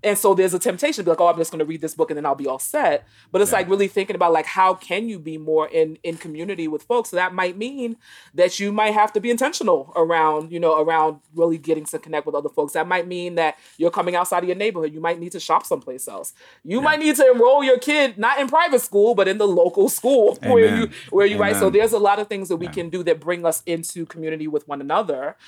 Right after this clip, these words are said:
Speaker 1: Um, but I think those, those are, those are things that require folks to be willing to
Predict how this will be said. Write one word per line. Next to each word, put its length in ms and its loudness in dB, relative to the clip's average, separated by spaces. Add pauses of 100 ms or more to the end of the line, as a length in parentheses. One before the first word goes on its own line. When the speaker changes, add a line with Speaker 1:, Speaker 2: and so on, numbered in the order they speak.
(200)
Speaker 1:
Um, 300 2
but 140 2
I 80 2
think 260 -6
those, 240 2
those 260 0
are, 380 2
those 300 2
are 180 0
things 240 -8
that 140 -2
require 340 0
folks 280 -2
to 100 -14
be 120 -12
willing 460 0
to 240 -2